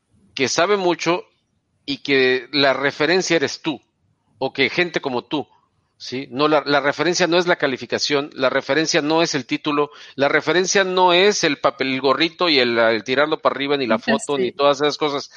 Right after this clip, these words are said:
Speaker 1: El marco de referencia son gente especialista, experta, fregona, metida en el negocio como tú. Ese es el, esa debería de ser la referencia.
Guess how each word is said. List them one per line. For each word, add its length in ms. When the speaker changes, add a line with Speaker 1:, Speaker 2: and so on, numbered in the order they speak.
Speaker 1:
El 180
marco 380
de 60
referencia 560
son 220
gente 480
especialista, 840
experta, 800
fregona, 840
metida 560
en 80
el 120
negocio 480
como 380
tú. 360
Ese 300
es 120
el, 180
esa 240
debería 300
de 80
ser 180
la 120
referencia. 600